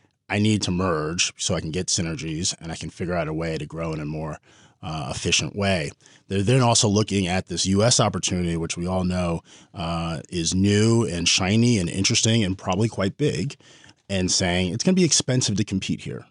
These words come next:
Uh, the customer acquisition costs are gonna be high. Uh, we can see that there's lots of different parties looking at this opportunity and they're competing for it. Maybe if we consolidate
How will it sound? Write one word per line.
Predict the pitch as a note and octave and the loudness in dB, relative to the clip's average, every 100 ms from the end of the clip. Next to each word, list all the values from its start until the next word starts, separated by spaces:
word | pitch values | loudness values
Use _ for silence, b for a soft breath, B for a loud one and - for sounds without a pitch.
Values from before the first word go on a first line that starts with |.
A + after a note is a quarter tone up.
| _ | _
Uh, | - F#2+ F#2 F#2+ | -12 -8 -6 -8
the | - | -4
customer | - A2+ A2 | 0 2 4
acquisition | F#2+ F#2 F2+ G#2+ B2 | 2 0 0 2 2
costs | G#2+ G2 F#2 | 2 0 0
are | |
gonna | F#2+ D#2 | -2 -2
be | D#2+ | -4
high. | - F3+ F#3 _ b b b b | -4 -2 -4 _ b b b b
Uh, | F#2+ G2 E2 E2+ | -6 -4 -4 -4
we | F#2 F2+ | -4 -4
can | D#2+ | 0
see | - - A2 A2+ | 2 4 6 6
that | G2+ | 2
there's | - E2 | 0 -6
lots | E2+ F2 G#2 A2 | -2 -2 0 -2
of | |
different | F2+ G2+ F#2 _ - | -4 -6 -8 _ -8
parties | - B2 A#2+ A2+ - | 0 2 4 2 0
looking | G2+ - B2 | -2 0 0
at | A#2+ | -2
this | - A2+ | -4 -2
opportunity | A#2+ A2 - B2 A#2+ C3 B2+ | -2 -2 -2 0 2 4 4
and | G#2 | 2
they're | F2+ F2 | 0 -6
competing | - E2+ - B2 B2 | -8 -8 2 2 2
for | - B2 C3 | 2 0 0
it. | - b b b b b b _ | -2 b b b b b b _
Maybe | - C3 D#3 D3+ | -2 2 4 4
if | B2 - | 4 2
we | G#2 | -2
consolidate | F#2+ F2 - - F2+ E2 D#2+ | -2 -2 -2 0 0 -2 -4